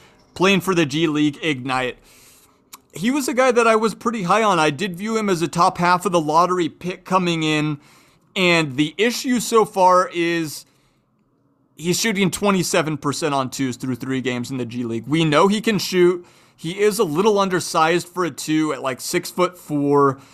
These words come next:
And I, I do think when a lot of people viewed him as a top five, some people even as a top three pick coming in, I do think a lot of people had this fresh memory of Jalen Green. Similar sized guards,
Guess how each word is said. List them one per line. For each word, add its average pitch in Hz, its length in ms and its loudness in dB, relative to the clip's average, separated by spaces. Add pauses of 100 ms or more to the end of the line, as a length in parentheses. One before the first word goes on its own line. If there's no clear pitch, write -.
(260)
And 175 160 2
I, 180 260 4
I 185 120 4
do 208 320 -2
think 233 400 -6
when 190 260 0
a 175 120 -2
lot 170 180 4
of 175 80 -6
people 208 200 -2
viewed 165 240 0
him 175 120 0
as 143 100 -2
a 143 60 -2
top 160 320 0
five, 151 420 2
some - 300 -6
people 170 280 -4
even 151 220 -4
as 127 140 -4
a 127 40 -6
top 147 360 -2
three 156 320 0
pick 139 540 -6
coming 160 340 0
in, 139 260 -2 (460)
I 170 100 4
do 208 160 2
think 240 220 0
a 208 40 2
lot 196 200 4
of 196 80 -2
people 196 260 -4
had 160 280 -2
this 175 180 0
fresh 170 360 0
memory 160 380 -2
of 135 140 -4
Jalen 156 480 -2
Green. 135 380 -4 (320)
Similar 226 500 2
sized 196 420 2
guards, 175 720 4